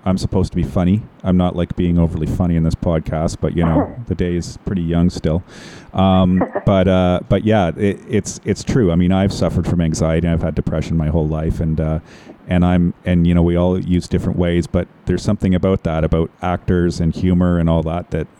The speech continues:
Speaker 1: that we kinda gravitate, gravitate towards that.
Speaker 2: Yeah, I, yeah, the, the, the levity, the lightness is, is so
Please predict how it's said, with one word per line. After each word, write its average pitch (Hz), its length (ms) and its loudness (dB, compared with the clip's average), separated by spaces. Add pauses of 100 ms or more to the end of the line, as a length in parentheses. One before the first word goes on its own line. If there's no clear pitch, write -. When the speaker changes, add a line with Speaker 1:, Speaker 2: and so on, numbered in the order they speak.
Speaker 1:
that 80 140 -4 (240)
we 85 220 -2
kinda 90 260 0
gravitate, 82 680 -2
gravitate 87 400 -2
towards 80 300 -2
that. 73 220 -4 (1200)
Speaker 2:
Yeah, 180 440 2
I, 143 100 0 (540)
yeah, 165 320 2 (160)
the, 196 340 2 (100)
the, - 580 -2
the 208 100 2
levity, 202 720 4 (200)
the 190 100 2
lightness 196 600 0
is, 196 160 0 (240)
is 202 140 0 (120)
so 175 400 0